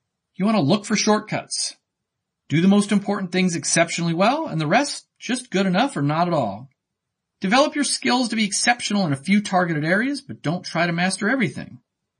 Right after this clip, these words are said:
Realize that you can work less, stress less, and increase your happiness by figuring out the twenty percent of goals and activities that are most important to you. How does this apply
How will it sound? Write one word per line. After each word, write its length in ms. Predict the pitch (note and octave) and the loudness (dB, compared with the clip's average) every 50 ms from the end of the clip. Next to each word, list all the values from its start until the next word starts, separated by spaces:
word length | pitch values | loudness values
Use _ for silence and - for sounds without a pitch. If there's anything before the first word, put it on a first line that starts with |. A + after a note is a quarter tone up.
| _ _ _ _ _ _ _ _ | _ _ _ _ _ _ _ _
Realize 540 | - D#3+ G3+ B3+ D4 C#4+ A3+ D#3+ C3 A#2 - | 2 4 4 6 6 4 4 2 0 -2 -4
that 100 | C3 A#2 | -8 -8
you 160 | B2+ C#3 F3+ | -6 -6 -6
can 300 | - - D3+ B2+ A2+ A2 | -4 -2 -2 -2 -2 -2
work 320 | A2+ C#3 F#3+ C#4+ D4 - - | 0 0 2 0 0 -2 -4
less, 280 | E3 C3+ G#2+ - - | -4 -4 -4 -4 -6
stress 540 | - - - - - - G3 B3 C4+ - - | -6 -6 -6 -4 0 2 4 4 4 2 -2
less, 380 | - A#2+ - - - - - - _ _ _ _ - | -6 -8 -8 -8 -8 -8 -8 -10 _ _ _ _ -6
and 180 | C#3+ D3 - - | -6 -6 -4 -2
increase 480 | - A3+ C#4 D#4+ D#4+ - D4+ D4+ C4+ - | 0 2 2 2 0 0 2 2 2 2
your 100 | D#4 C#4+ | 0 0
happiness 680 | - C4 A#3+ A3 G3+ - - G#2 F#2+ - - - - _ _ _ _ - | 2 2 2 2 2 -2 -6 -12 -10 -12 -14 -14 -14 _ _ _ _ -6
by 120 | D3 D3 | -6 -6
figuring 500 | C#3+ - - G3 F#3+ G3+ G#3 G#3 G#3 F#3+ | -4 0 0 0 2 2 4 4 4 4
out 260 | C#3+ A2 - - _ _ _ _ _ _ _ - | 2 0 -4 -8 _ _ _ _ _ _ _ -12
the 60 | B2 | -12
twenty 480 | - - - - E3+ F#3 F#3+ F#3+ A3+ | -10 -12 -6 -2 0 2 2 0 -2
percent 340 | G#3 - G3+ G3 - F#3 F#3 | -4 -4 -4 -4 -2 -2 -2
of 140 | F3+ D#3+ D3 | -2 -4 -4
goals 300 | B2+ B2+ B2+ C#3 D3 D3 | -4 -2 0 0 0 0
and 80 | D3+ D3+ | 0 -2
activities 640 | D3+ D3 - - C#3 A#2+ A2+ F#2+ D#2 B1 - - - _ _ _ _ _ _ | -4 -4 -2 -2 -2 -2 -2 -4 -6 -8 -10 -12 -14 _ _ _ _ _ _
that 100 | - G2+ | -6 -4
are 60 | G2+ | -2
most 340 | G2 G2+ A2 A2 B2 B2 - | 0 0 0 0 -2 -4 -4
important 460 | C#3+ B2+ - - F2+ - - - - | -4 -4 -6 -6 -12 -14 -14 -14 -14
to 100 | - E2+ | -12 -12
you. 220 | D#2+ - - - - _ _ _ _ _ _ _ _ _ _ _ _ _ _ _ | -12 -12 -14 -16 -20 _ _ _ _ _ _ _ _ _ _ _ _ _ _ _
How 240 | - C#4 C#4+ C#4 | 0 4 4 6
does 120 | A#3+ F3+ D#3+ | 4 4 2
this 140 | E3+ - - | 2 0 0
apply 720 | D3 - - - G#3 A3+ C4 C#4 C#4+ D4 D4+ C4+ B3+ | -2 0 4 4 6 8 8 6 4 2 -2 -8 -10